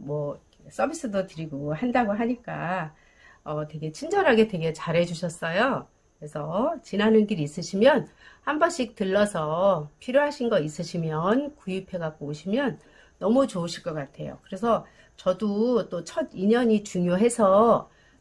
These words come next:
또 다음에, 에, 간다고 또 그랬고요. 한 번씩 가서 또 이렇게 영상에 담아다가 우리 구독자님들이 보시고 예쁘게 심었을 수 있도록 저도 또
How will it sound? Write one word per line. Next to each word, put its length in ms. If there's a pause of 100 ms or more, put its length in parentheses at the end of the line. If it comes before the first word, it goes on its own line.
또 280
다음에, 800 (280)
에, 240
간다고 800
또 100
그랬고요. 640 (300)
한 160
번씩 280
가서 440
또 340
이렇게 260
영상에 460
담아다가 760 (320)
우리 140
구독자님들이 1040
보시고 880 (340)
예쁘게 880
심었을 460
수 120
있도록 560 (240)
저도 340
또 460